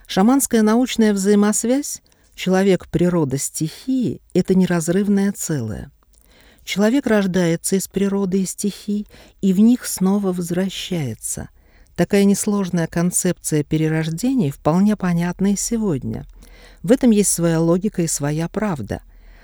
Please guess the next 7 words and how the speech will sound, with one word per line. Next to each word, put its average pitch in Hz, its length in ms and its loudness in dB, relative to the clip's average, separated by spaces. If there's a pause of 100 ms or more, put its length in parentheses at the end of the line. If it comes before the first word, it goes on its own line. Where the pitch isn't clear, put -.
(220)
А 175 140 4
тогда 214 460 2
она 247 220 2
идеально 214 520 0
соответствовала 143 760 -2
своему 147 460 0
времени. 139 580 -4